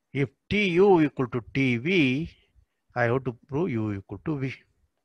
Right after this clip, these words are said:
So keep the same notation as I did earlier. What is T U? That will be summation A I T of V I. Okay, that is here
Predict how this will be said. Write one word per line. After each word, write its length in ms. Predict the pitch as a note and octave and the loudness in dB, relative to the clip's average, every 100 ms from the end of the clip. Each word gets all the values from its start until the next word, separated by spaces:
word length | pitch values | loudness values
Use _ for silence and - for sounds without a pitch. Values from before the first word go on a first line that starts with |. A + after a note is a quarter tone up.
| _ _ _ _ | _ _ _ _
So 440 | - D3+ B2+ A2+ B2 - | -2 2 2 0 -6 0
keep 180 | E3 C3 | 0 2
the 120 | C3 | 0
same 280 | - C#3+ C3+ | 2 2 2
notation 400 | B2+ C#3 B2 B2+ | -2 -2 -2 -4
as 140 | A#2 | -2
I 80 | B2 | -4
did 180 | B2+ B2 | -2 0
earlier. 460 | C3+ C#3+ E3 A3 - _ _ _ _ _ _ _ | 0 2 0 0 -4 _ _ _ _ _ _ _
What 180 | - C3+ | -4 -2
is 120 | D3 | -4
T 160 | - E3+ | -2 -2
U? 280 | E3 F3 F#3+ - - | 2 0 -2 -8 -12
That 160 | A2 | -8
will 140 | B2 B2 | -8 -6
be 100 | B2+ | -8
summation 600 | A#2 G#2+ B2 A#2+ E3+ G#3 - _ _ _ _ _ _ _ _ - | -8 -6 -6 -6 -8 -10 -12 _ _ _ _ _ _ _ _ -8
A 100 | A#2 | -2
I 520 | B2 C#3 F3 B3 A#3+ - - | 0 0 -2 -4 -10 -20 -12
T 180 | A#2+ C#3 | -4 -2
of 140 | A3 - _ _ _ _ _ _ G#2 | -2 -6 _ _ _ _ _ _ -14
V 220 | A2+ G#2 | -8 -6
I. 180 | F2 D#2+ _ _ _ _ _ _ _ _ _ G#2+ | -8 -10 _ _ _ _ _ _ _ _ _ -12
Okay, 340 | G2+ - F3 - _ _ | -10 -10 -12 -12 _ _
that 180 | A#2 B2+ | -4 -4
is 260 | C#3 C3+ A#2+ | -4 -6 -10
here 400 | - - F3+ A#3 | -10 -4 -2 -2